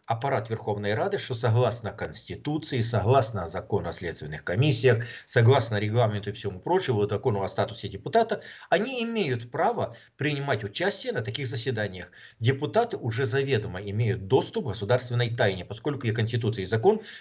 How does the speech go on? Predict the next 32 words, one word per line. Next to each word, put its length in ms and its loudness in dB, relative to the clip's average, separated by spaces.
предвидят, 460 4
что 160 0
они 200 4
имеют 260 2
доступ 400 2
на 180 2
все 460 -2
предприятия 760 2
и 60 0
доступ 360 -2
ко 80 0
всей 180 0
информации, 400 -2
независимо 540 0
от 160 -4
режима, 500 2
э, 500 6
э, 420 6
информационного 720 4
режима 500 2
этой 220 0
информации. 680 -6
Единственное, 520 2
они 120 2
должны 320 4
были 220 0
подписать 680 0
заявление 600 4
о 40 -6
неразглашении, 800 -4
они 220 2
подписали, 680 -4